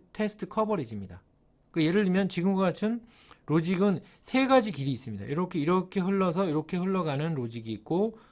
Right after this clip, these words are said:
또 쭉 밑으로 흘러가는 로직이 있고 또 이런 식으로 흘러가는 로직이 있습니다. 그러면 테스트를 요 로직과 요 로직은 했는데 요 로직을 안 했다. 그러면 테스트 커버리지는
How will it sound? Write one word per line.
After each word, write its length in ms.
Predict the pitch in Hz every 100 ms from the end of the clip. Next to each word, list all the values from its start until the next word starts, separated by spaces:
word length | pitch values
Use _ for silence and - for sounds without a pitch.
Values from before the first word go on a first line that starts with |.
| _
또 160 | 156 143
쭉 340 | 220 226 226
밑으로 300 | 151 151 175
흘러가는 460 | 165 208 185 175 156
로직이 340 | 120 110 110 107
있고 480 | 101 - 220 254 - _ -
또 80 | 147
이런 340 | 160 226 240
식으로 280 | 208 214 196
흘러가는 420 | 190 190 180 175
로직이 320 | 117 110 110 104
있습니다. 540 | - 101 95 104 98 _ _ _ -
그러면 440 | 156 160 170 120 - - _
테스트를 600 | - 247 254 233 220 285 - _ _ 151
요 160 | 208
로직과 580 | 220 185 143 156 185 180
요 80 | 147
로직은 400 | 185 180 156 170
했는데 380 | 180 202 175 175
요 120 | 143
로직을 360 | 147 143 156 143
안 120 | 104
했다. 380 | 123 - 160 - _ _ _
그러면 540 | - 143 143 202 277 302 _ _
테스트 300 | - 190 -
커버리지는 800 | - 185 170 160 135 160 233